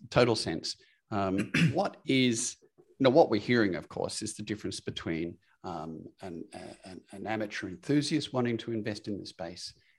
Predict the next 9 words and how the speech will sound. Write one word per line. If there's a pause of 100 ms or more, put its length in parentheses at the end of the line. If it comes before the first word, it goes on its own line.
(140)
and (100)
a
team
with
a
diversified
set
of
skills